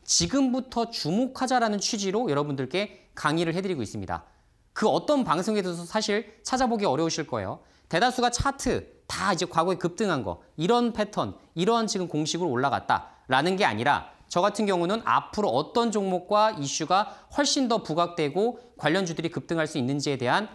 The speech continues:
제가 가이드를 잡아드리는 방송이기 때문에 여러분들에게 정말 실전적인 도움이 되지 않을까라는 생각을 합니다. 자, 오늘도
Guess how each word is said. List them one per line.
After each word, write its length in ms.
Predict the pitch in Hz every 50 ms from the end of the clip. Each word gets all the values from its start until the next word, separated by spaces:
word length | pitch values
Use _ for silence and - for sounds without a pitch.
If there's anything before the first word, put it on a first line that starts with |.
| - - -
제가 260 | - 135 127 143 143
가이드를 460 | - - 135 147 185 180 202 190 185
잡아드리는 520 | - 160 127 139 139 131 139 131 127 139
방송이기 540 | 139 135 113 117 117 135 123 117 107 107 107
때문에 480 | - 107 95 104 123 156 127 95 - - - _ -
여러분들에게 840 | 120 135 175 180 170 170 147 147 135 123 131 180 202 196 - -
정말 280 | - - 165 202 214 196
실전적인 520 | - - 269 262 277 262 220 208 190 180
도움이 220 | 147 143 135 131 143
되지 200 | 135 123 107 117
않을까라는 840 | 98 92 92 - - 85 78 101 151 - - - _ _ - 95 95
생각을 380 | 95 - 139 147 143 120 107 113
합니다. 360 | 139 151 127 104 90 - - - _ _ - _ _
자, 120 | - 156
오늘도 480 | 127 151 214 262 220 262 190 - -